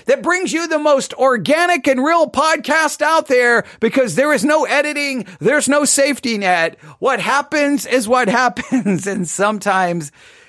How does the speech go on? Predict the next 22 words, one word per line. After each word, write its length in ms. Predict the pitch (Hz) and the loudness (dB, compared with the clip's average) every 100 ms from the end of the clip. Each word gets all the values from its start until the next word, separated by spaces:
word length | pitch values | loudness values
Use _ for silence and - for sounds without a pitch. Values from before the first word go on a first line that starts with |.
| _ | _
it 140 | 170 - | -16 -10
doesn't 400 | 185 180 135 127 | -10 -8 -8 -4
go 220 | 170 170 | -2 -2
so 280 | - 131 113 | -2 -4 -2
well. 300 | 143 220 185 | -2 0 2
I 120 | 220 | 2
mean, 160 | 254 | 2
it 80 | 262 | 2
was 140 | 247 233 | 0 -2
such 280 | 320 311 | -4 -4
a 40 | 294 | -4
good 220 | 247 247 | 0 2
idea, 480 | 240 233 302 330 214 | 2 0 -2 0 0
right? 400 | 190 294 302 233 - - - | 2 2 0 -4 -12 -20 -10
Hey, 300 | 214 262 254 | 0 2 2
it's 200 | 220 156 | 0 -2
Saturday 600 | - 165 160 214 208 196 | -8 -6 -6 -4 -2 0
afternoon, 600 | 190 185 196 214 214 202 | 0 -2 -6 -4 -2 -4
fast 380 | - 175 185 208 | -2 -4 -2 -6
approaching 460 | - 196 185 190 | -2 -2 0 -4
Saturday 580 | - 196 190 185 180 - | 0 0 0 0 -2 -2
evening. 480 | 233 208 233 233 | -4 0 0 0